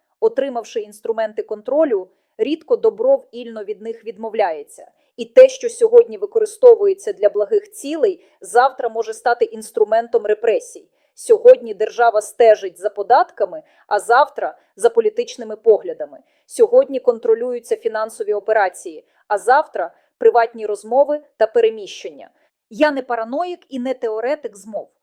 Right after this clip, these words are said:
Але я вважаю, що громадянське суспільство має бути пильним. Ми маємо вимагати прозорості в роботі цифрових систем,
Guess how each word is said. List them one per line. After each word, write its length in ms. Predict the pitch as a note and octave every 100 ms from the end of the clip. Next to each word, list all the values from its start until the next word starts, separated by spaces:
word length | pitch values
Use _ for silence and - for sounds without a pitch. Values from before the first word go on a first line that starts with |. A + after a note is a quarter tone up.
| _ _
Але 220 | - B3 B3+
я 180 | D4
вважаю, 400 | F#4+ D4+ C#4 C#4+
що 180 | C4 B3
громадянське 580 | A#3 A#3 A#3 B3+ B3+ A3+
суспільство 580 | A3+ G#3+ E4 G4 - A3+
має 300 | A3+ D4+ C#4+
бути 260 | A3 B3+
пильним. 520 | A#3 B3 G#3 D#3+ D3+ _
Ми 100 | B3
маємо 380 | C4 D#4 C#4 B3+
вимагати 480 | A#3+ A#3+ B3 B3+ A3+
прозорості 680 | - A#3+ B3+ A3+ G#3 -
в 60 | G3+
роботі 360 | G#3+ G#3+ A3 G#3
цифрових 480 | - - A3 G#3+
систем, 520 | G#3 G#3+ - B3+ E4